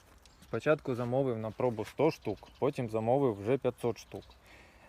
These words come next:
Замовляю їх я у продавця, який має назву «Теплиця в кожен дім».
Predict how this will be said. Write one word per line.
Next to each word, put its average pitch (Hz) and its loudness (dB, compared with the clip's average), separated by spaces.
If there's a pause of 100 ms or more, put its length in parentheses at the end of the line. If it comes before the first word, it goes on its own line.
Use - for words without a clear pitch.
Замовляю 143 4
їх 117 -2
я 127 6
у 123 -4
продавця, 123 4 (260)
який 127 -4
має 120 0
назву 120 -2
«Теплиця 123 -2
в 104 -4
кожен 110 -2
дім». 180 0